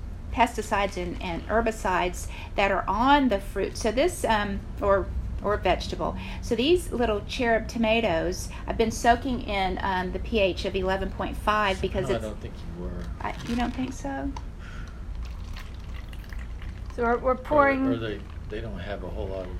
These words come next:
Speaker 1: Maybe I bought the organic ones.
Speaker 3: <laughs>
Speaker 1: But nonetheless, when you, when you soak them in this water and, um, you're, you're able to, to taste the fruit itself, you'll find that, um,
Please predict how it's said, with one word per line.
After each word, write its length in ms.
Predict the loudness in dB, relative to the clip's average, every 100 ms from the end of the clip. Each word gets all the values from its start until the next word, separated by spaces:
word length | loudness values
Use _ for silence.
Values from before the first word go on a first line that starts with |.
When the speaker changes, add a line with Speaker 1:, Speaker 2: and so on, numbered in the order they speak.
| -10 -4
Speaker 1:
Maybe 240 | 0 2 2
I 60 |
bought 220 | 4 4
the 100 | 4
organic 560 | 2 0 2 0 0 -2
ones. 420 | -4 -2 -4 -6 -8
Speaker 3:
<laughs> 140 | -8 2
Speaker 1:
But 160 | 4 8
nonetheless, 920 | 10 10 10 8 10 10 8 4 0
when 180 | 4 6
you, 220 | 4 2 -2
when 200 | 2 4
you 100 | 4
soak 360 | 4 6 6 6
them 180 | 4 6
in 120 | 4
this 240 | 4 2
water 600 | 2 4 6 4 4 2 -4 -10 -8 -8 -8 -8 -6 -6 -6 -6 -8 0
and, 420 | 2 4 4 2 0
um, 420 | 0 2 0 -4 -8 -4
you're, 180 | -2 -2 -4
you're 140 | -2 0
able 280 | 0 0 0
to, 80 | -2 -6 -8 -10 -10 -4
to 100 | -4
taste 420 | 4 6 6 2
the 60 | -2
fruit 260 | 2 2
itself, 360 | 0 2 2 2
you'll 200 | 0 0 4
find 420 | 6 6 6 2 0 -6 6
that, 320 | 8 10 8 4
um, 560 | 2 2 2 0 -2